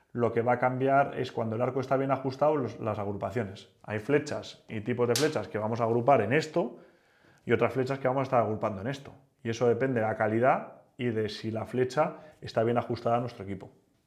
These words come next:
El tema de la punta de caza en, en la flecha y cómo se comporta. Hay que tener en cuenta que la flecha en un arco de poleas flecta distinto que en un arco tradicional. En un arco de poleas, eh, tenemos el,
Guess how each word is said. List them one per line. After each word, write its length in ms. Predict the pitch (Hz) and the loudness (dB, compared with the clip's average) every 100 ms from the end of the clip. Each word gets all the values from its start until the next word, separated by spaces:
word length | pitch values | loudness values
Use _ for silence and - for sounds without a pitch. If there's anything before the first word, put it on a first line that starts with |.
| - | -4
El 180 | 131 127 | -2 2
tema 180 | 165 | 2
de 60 | 175 | 6
la 160 | 156 165 | 4 4
punta 240 | 165 160 | -2 0
de 80 | 143 | 0
caza 440 | 151 151 160 131 | 0 0 -2 0
en, 220 | 113 110 | -2 -6
en 140 | 117 113 | -6 -6
la 80 | 113 | -4
flecha 320 | 139 139 139 | -2 -2 -4
y 40 | |
cómo 200 | 127 131 | -4 -6
se 120 | 123 | -6
comporta. 580 | 110 107 110 110 92 - - _ _ _ _ | -6 -6 -6 -6 -8 -14 -18 _ _ _ _
Hay 140 | - 135 | -6 -2
que 100 | 156 | 0
tener 240 | 156 160 | 0 0
en 80 | 156 | 0
cuenta 340 | 156 160 165 | -2 0 0
que 680 | 160 120 113 110 107 - - _ _ | 0 0 0 0 -2 -4 -10 _ _
la 200 | 120 117 | 2 4
flecha 400 | 110 147 156 120 | 4 2 2 0
en 80 | 110 | 0
un 100 | 131 | 2
arco 220 | 143 147 | 2 4
de 80 | 151 | 4
poleas 480 | 151 143 151 156 - | 4 4 4 2 -2
flecta 380 | - 135 131 139 | -2 -2 0 2
distinto 480 | 127 131 135 135 139 | 0 0 -4 -4 -4
que 60 | |
en 60 | 113 | -4
un 100 | 113 | -4
arco 220 | 113 113 | -4 -6
tradicional. 500 | 104 98 98 95 92 _ | -6 -8 -10 -16 -18 _
En 140 | - 120 | -6 0
un 80 | 147 | 0
arco 220 | 151 156 | 2 0
de 40 | |
poleas, 600 | 151 156 175 190 - - _ _ | 2 2 2 0 -6 -18 _ _
eh, 200 | 117 113 | 0 0
tenemos 500 | 113 120 131 117 113 | 2 0 0 -4 -2
el, 500 | 107 107 107 107 104 | -2 0 -2 -6 -8